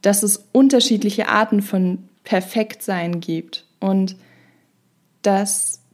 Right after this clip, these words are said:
dieses makellose, ich bin zu jeder Zeit, äh, sehe ich wunderschön aus, bin top gestylt, dass das auf deinen Körper nicht zutrifft,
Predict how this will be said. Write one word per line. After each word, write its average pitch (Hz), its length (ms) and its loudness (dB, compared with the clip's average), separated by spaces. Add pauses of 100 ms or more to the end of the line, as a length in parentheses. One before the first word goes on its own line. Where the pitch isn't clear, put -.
dieses 196 340 0
makellose, 214 1200 2
ich - 220 -10
bin 220 240 2
zu - 180 -2
jeder 247 480 0
Zeit, 233 600 -6
äh, 208 440 0
sehe 214 240 0
ich 220 220 -4
wunderschön 233 680 2
aus, 208 240 -4
bin 208 160 -2
top 254 300 -10
gestylt, 196 840 -6 (840)
dass 202 240 -2
das 247 320 0
auf 226 140 -6
deinen 202 320 0
Körper 220 420 -2
nicht 226 480 2
zutrifft, 185 720 -6